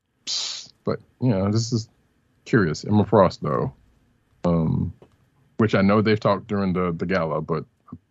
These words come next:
seemed kinda contentious then. And given that last story, I'm kind of curious if, if it's gonna be in a relation to, you know, it doesn't matter. John Ridley ends his run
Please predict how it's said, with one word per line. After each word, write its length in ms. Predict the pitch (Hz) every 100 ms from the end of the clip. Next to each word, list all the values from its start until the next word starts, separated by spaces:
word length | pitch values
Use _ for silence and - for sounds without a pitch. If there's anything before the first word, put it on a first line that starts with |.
| _ _ _ _
seemed 240 | 104 87 -
kinda 180 | 87
contentious 460 | 85 87 98 82 73
then. 320 | 104 87 85 - - - - _ _ _ _ _ _ _ _ _ 113
And 180 | 107 117
given 240 | 190 185
that 160 | 170 139
last 200 | 170 165
story, 260 | 117 101
I'm 140 | 95 101 -
kind 180 | 104
of 120 | 90 -
curious 360 | 95 90 87
if, 220 | 90 98
if 100 | 95
it's 100 | 95
gonna 220 | 87 90 85
be 160 | 92
in 80 | 87
a 60 | 85
relation 280 | 85 - -
to, 440 | 104 139 240 226
you 80 | 233
know, 140 | 220
it 40 | 208
doesn't 180 | 185 156
matter. 180 | 98 - - _ _ _
John 280 | 240 302 247
Ridley 320 | 247 185 175
ends 260 | 226 214 185
his 200 | 170 135
run 380 | 143 156 147